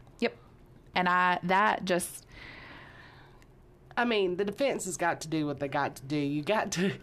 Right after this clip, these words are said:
Speaker 2: I mean, they have to argue on behalf of their clients.
Speaker 1: I know, but I don't think I could say that with a straight face.
Speaker 2: I, no, I don't think I could either. But, like, but it, what the defense is trying to say in that, that moment is he showed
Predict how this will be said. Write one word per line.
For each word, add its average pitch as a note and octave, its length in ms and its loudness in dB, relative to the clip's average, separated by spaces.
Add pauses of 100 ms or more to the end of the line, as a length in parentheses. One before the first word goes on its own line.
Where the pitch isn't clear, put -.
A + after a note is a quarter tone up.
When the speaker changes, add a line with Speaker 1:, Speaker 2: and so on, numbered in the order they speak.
(140)
Speaker 2:
I G#3+ 100 4
mean, D3+ 240 0
they G3+ 160 2
have G3 320 -2
to G3+ 100 -2
argue G3 640 -2
on F3 240 0
behalf E3 320 0
of D3 100 -6
their C#3+ 120 -2
clients. A#2+ 600 -6 (200)
Speaker 1:
I G#3+ 160 2
know, F3 340 -2
but E3+ 220 0
I G#3+ 160 4
don't G#3+ 180 2
think F#3 180 -2
I F3 60 2
could - 200 -10
say F#3 180 2
that F3 160 0
with F3+ 120 -4
a F3 40 -4
straight - 260 -4
face. F#3 380 -6 (420)
Speaker 2:
I, G3 120 -4 (180)
no, A3 460 2 (600)
I A#3 120 2
don't G#3+ 200 0 (120)
think D#3 240 -4
I C#3+ 120 2
could C#3+ 300 -2
either. C#3+ 440 -4 (200)
But, F#3+ 100 0
like, F#3 220 0 (200)
but A3+ 200 -2
it, - 280 -4
what F#3+ 260 -2
the F#3 120 2
defense E3+ 380 -2
is D3+ 400 -8
trying G#3 340 2
to D3 80 -2
say C#3 240 -2
in C#3 120 -2
that, C3 180 -4 (160)
that B2+ 160 0
moment B2+ 340 -2
is B2+ 220 -4
he G3+ 140 -4
showed E3 380 -2